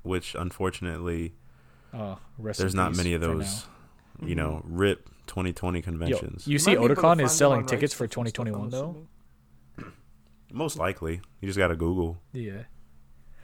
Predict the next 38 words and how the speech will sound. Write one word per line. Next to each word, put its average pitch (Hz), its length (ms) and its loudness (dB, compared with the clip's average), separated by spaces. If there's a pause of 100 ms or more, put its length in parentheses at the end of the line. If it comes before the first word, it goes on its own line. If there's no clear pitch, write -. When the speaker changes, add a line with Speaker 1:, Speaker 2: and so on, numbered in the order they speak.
(420)
Speaker 2:
Yeah. 113 340 4
Speaker 3:
Oh, 123 140 0
they're 120 120 6
on - 100 2
Speaker 2:
um, - 60 -4
Speaker 3:
Amazon. 147 360 -6
I 131 60 -8
know 135 80 -4
that 127 140 -8
for 123 80 -14
sure. 123 200 -8
At 123 80 -4
least 127 160 -10
the 127 80 -14
One 123 160 -12
Piece - 220 -18
ones. 139 320 -18 (420)
Some 135 240 -8
of 123 80 0
Speaker 2:
Yeah, 135 200 12
Speaker 3:
them 127 40 6
are 123 80 0
Speaker 2:
I 147 40 10
Speaker 3:
on 165 60 2
Speaker 2:
got, 170 180 10
Speaker 3:
Amazon. - 140 2 (460)
Speaker 2:
what 165 120 6
was 143 160 6
it? 127 80 4
I 135 80 2
went 190 140 6
to 165 60 4
Books 143 260 2
A 139 40 -2
Million. 123 300 4
I 117 100 0
got 120 240 4
the 117 640 0